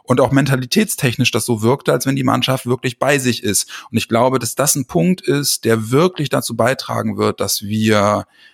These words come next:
auf Schalke eine Chance haben. Und wenn du es, wie gesagt, ähm, wenn du den Faktor Publikum rausnimmst, hast du zwei Teams, äh, die aufeinander treffen. Das eine Team verunsichert, das andere baut sich gerade stückweise immer mehr Selbstvertrauen auf. Und darauf hoffe ich so ein bisschen.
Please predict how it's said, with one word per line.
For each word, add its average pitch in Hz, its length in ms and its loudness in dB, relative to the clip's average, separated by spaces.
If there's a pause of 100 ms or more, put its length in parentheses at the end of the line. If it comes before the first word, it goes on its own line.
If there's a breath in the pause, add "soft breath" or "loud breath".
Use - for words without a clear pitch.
auf - 200 -2
Schalke 117 360 2
eine 113 80 4
Chance 120 460 0
haben. 90 280 -6
Und 101 140 -6
wenn 110 120 2
du 110 60 2
es, - 140 -2
wie 113 120 0
gesagt, 131 440 2
ähm, 113 540 0
wenn 113 160 2
du 107 80 2
den 104 180 0
Faktor 113 420 -4
Publikum 143 440 -4
rausnimmst, 127 600 0
hast 131 160 -2
du 131 60 -4
zwei 113 220 2
Teams, - 480 -2
äh, 123 160 0 (160)
die 127 180 2
aufeinander 117 480 0
treffen. 117 400 -2 (220 loud breath)
Das - 160 -2
eine 131 240 0
Team 131 180 0
verunsichert, 131 640 -2 (200 loud breath)
das 95 120 -4
andere 120 320 0
baut 117 280 -4
sich - 160 -6
gerade 107 340 0
stückweise 107 680 0
immer 117 180 0
mehr 113 180 2
Selbstvertrauen 110 680 -4
auf. 117 300 0 (220 loud breath)
Und 107 120 0
darauf 117 300 0
hoffe 123 160 0
ich 107 80 -2
so 104 80 -2
ein 90 100 -2
bisschen. 85 380 -6